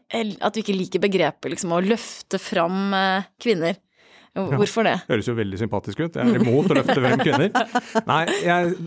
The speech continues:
Speaker 2: det er litt sånn, vi var jo inne på det tidligere, dette her med at kompetanse ligger til grunn, og da blir menn valgt. Det er samme med å løfte kvinner. Det,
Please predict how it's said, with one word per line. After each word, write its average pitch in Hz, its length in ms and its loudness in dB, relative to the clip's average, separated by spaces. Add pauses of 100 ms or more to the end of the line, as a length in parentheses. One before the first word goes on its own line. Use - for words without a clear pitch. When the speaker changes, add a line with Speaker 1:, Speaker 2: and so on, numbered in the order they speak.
(120)
Speaker 2:
det 175 100 2
er 160 140 2
litt 165 240 -4
sånn, 165 240 -2
vi 165 120 2
var 160 140 4
jo 180 80 2
inne 123 180 0
på 143 120 0
det 151 100 2
tidligere, 135 380 2
dette 131 120 2
her 127 160 2
med 123 220 2
at 117 160 -6 (100)
kompetanse 120 540 -2
ligger 113 220 2
til 120 100 0
grunn, 113 240 2
og 123 100 0
da 117 140 4
blir 120 160 0
menn 113 240 0
valgt. 120 240 0
Det 127 80 0
er - 60 -4
samme 127 200 0
med 123 140 0
å 143 80 2
løfte - 460 -4
kvinner. 139 420 2
Det, 135 160 -2